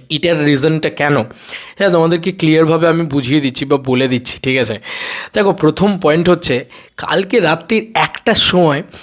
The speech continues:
বিভিন্ন ফটো ভিডিওস আসতে শুরু করে, দেবদা নাকি নজরুল মঞ্চে গিয়েছেন।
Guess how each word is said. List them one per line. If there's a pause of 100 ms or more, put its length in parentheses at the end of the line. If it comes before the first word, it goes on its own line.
(300)
বিভিন্ন
ফটো
ভিডিওস
আসতে
শুরু
করে, (440)
দেবদা
নাকি
নজরুল
মঞ্চে
গিয়েছেন।